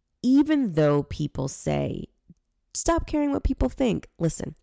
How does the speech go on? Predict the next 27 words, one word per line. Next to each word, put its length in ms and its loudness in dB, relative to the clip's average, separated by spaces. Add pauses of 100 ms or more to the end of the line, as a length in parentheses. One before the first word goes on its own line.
(680)
the 260 4
reason 760 4
why 460 2
you 300 2
care 540 0
so 440 2
much 640 -4 (580)
about 640 2 (140)
what 380 -2
people 360 -2
think 560 -2 (360)
sometimes 800 0 (100)
isn't 380 2 (160)
always 640 0
because 540 -4
your 100 0
self-esteem 680 -2
is 160 0
low 560 2 (440)
or 160 4
because 960 -2 (100)
you 200 0 (120)
actually 560 -2
care 260 -4
what 220 -2
they 120 -4 (140)
think. 400 0